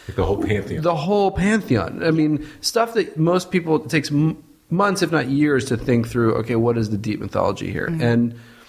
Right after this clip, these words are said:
Speaker 2: so by the time he was writing, a lot of that stuff had been worked out by him. And, um, there's a beautiful tragedy to it. There's a real poignancy to Picard seeing it firsthand.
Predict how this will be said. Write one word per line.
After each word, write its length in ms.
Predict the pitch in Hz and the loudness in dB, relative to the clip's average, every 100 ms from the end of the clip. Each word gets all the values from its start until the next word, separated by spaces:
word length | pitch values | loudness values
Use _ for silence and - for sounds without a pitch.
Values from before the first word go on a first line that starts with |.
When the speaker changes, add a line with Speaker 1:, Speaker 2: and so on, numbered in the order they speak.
| - _ _ | -20 _ _
Speaker 2:
so 300 | - 151 139 | -2 0 0
by 240 | 135 143 | 0 0
the 80 | 147 | 0
time 200 | 156 156 | 2 2
he 60 | 135 | 2
was 140 | 120 | 2
writing, 380 | 127 123 117 110 | 2 2 2 0
a 80 | 120 | 0
lot 240 | 117 117 | 2 2
of 60 | 113 | 2
that 140 | 101 | -2
stuff 180 | - 107 | -4 -4
had 100 | 110 | -4
been 160 | 104 101 | -2 -2
worked 240 | 98 92 | -2 0
out 180 | 117 107 | 0 0
by 120 | 95 | -2
him. 200 | 101 95 | -4 -4
And, 320 | 92 98 95 - | -4 -4 -6 -2
um, 400 | 104 98 98 - - _ | 0 0 -2 -6 -16 _
there's 260 | - 135 123 | 0 2 4
a 200 | 117 101 | 4 2
beautiful 640 | - - - 123 120 117 104 | -4 -12 -6 0 0 0 -4
tragedy 480 | - 139 135 135 | 2 2 2 0
to 240 | 127 - 127 | 0 0 0
it. 200 | 120 - | 0 -2
There's 280 | 90 92 95 | -4 -2 -2
a 240 | 90 87 | -2 -2
real 200 | 95 98 | -2 -4
poignancy 480 | 92 120 117 107 104 | -2 0 2 2 -2
to 100 | 98 | -10
Picard 400 | - - 104 92 | -10 -4 -2 -2
seeing 320 | - 120 123 | 0 0 2
it 340 | 120 113 - - | 2 -2 -6 -16
firsthand. 800 | - 90 - 135 143 131 127 - | -10 -10 -6 0 4 4 2 0